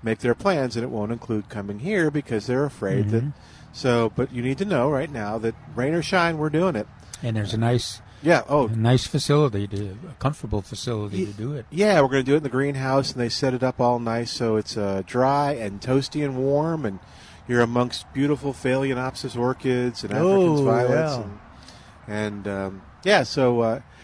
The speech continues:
Speaker 1: put that on your calendar. You can go to milberger nursery dot com for more details. That's next Saturday from ten thirty, uh, to noon, ten thirty to noon.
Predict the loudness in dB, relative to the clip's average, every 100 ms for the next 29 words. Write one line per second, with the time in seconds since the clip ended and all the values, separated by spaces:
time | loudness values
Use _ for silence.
0 | -20 -20 -4 0 6 6 4 2 2 2
1 | 4 2 2 2 4 4 4 4 4 2
2 | 0 -2 -2 0 2 2 0 -4 -2 -4
3 | 0 0 0 -2 -2 -2 -2 0 -2 -2
4 | -6 -6 -4 -2 2 0 0 -6 -8 -6
5 | -6 2 4 4 2 -2 -14 -20 -20 -16
6 | -8 -6 -4 -2 0 2 0 -2 -4 -4
7 | -2 -2 -4 -4 -4 -2 -4